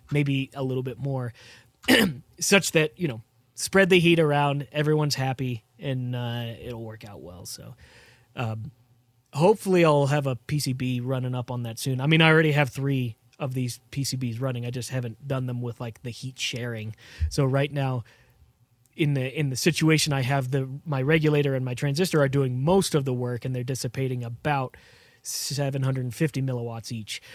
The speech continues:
which they're fine doing that into ambient temperature. They, they sit about eighty degrees Celsius, uh, which I would like them to be cooler than that, but, um, it's, they're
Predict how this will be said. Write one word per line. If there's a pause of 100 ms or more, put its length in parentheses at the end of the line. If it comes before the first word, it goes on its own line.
(100)
which (880)
they're
fine
doing
that
into
ambient
temperature. (260)
They,
they
sit
about (540)
eighty
degrees
Celsius, (520)
uh,
which (420)
I
would
like
them
to
be
cooler
than
that, (100)
but, (260)
um, (100)
it's, (420)
they're